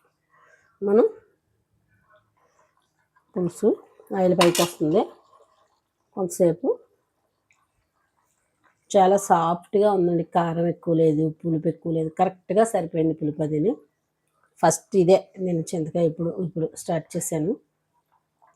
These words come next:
ఇంకా చింతకాయలు మనం చేపల పులుసుల్లోకి, పప్పుచారులోకి వాడుకుంటే చాలా బాగుంటుందండి. ఒక రెండు నిమిషాలు, ఇంకొక నిమిషం మరగదండి. ఆయిల్ అంతా చూడండి ఇలా వచ్చేస్తుంది. కొత్తిమీర ఉంటే భలే ఉండు, కొత్తిమీర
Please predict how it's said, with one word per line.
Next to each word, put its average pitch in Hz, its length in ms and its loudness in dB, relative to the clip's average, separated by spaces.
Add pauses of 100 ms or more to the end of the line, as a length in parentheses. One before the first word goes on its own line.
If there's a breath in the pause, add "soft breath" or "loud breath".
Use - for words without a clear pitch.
(220)
ఇంకా 170 180 -2
చింతకాయలు 175 640 2
మనం 156 300 0 (680)
చేపల 185 280 4
పులుసుల్లోకి, 175 640 -2
పప్పుచారులోకి 170 760 -2
వాడుకుంటే 170 500 0
చాలా 170 320 -4
బాగుంటుందండి. 151 800 -8 (2000)
ఒక 180 100 -4
రెండు 190 180 6
నిమిషాలు, 180 360 2 (160)
ఇంకొక 180 340 -6
నిమిషం 175 300 0
మరగదండి. 170 500 2
ఆయిల్ 175 240 0
అంతా 180 200 -2
చూడండి 196 380 0
ఇలా 180 120 -4
వచ్చేస్తుంది. 175 520 -2 (360 soft breath)
కొత్తిమీర 220 360 6
ఉంటే 196 180 2
భలే 180 280 2
ఉండు, 175 280 0
కొత్తిమీర 170 440 -4